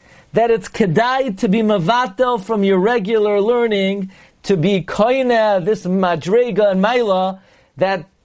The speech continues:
there should be something that you say over that people will say from you.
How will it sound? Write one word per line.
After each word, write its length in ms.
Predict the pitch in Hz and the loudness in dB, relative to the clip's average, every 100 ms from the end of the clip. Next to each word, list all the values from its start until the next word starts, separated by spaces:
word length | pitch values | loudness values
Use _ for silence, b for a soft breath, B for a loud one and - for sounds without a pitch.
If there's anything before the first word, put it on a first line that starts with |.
| _ | _
there 140 | 220 220 | 0 0
should 180 | - 190 | 0 0
be 120 | 196 | 0
something 640 | - 254 277 202 240 233 | 0 -2 -2 -2 -2 0
that 160 | 214 196 | 0 0
you 120 | 196 | -2
say 300 | 185 - 220 | -2 0 2
over 600 | 247 311 226 240 247 247 - | 2 0 2 2 2 -2 -2
that 180 | 262 240 | -4 0
people 320 | 269 226 240 | -2 0 0
will 120 | 233 | 0
say 240 | 190 214 196 | 0 -2 -2
from 240 | 160 135 | -4 -6
you. 200 | 117 | -8